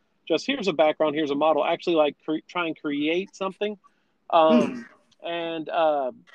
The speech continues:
Speaker 1: so that's one thing that I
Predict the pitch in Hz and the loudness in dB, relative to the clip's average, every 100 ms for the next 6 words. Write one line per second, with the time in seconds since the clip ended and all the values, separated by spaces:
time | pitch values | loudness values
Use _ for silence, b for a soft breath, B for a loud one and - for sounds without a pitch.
0 | _ _ - 175 190 208 - 180 - 160 | _ _ -6 -4 -2 -4 -8 -18 -16 -4
1 | 196 202 - 185 156 147 - - 190 220 | -2 -2 -2 -4 -2 -4 -4 -6 -2 -2
2 | 202 165 | -2 -6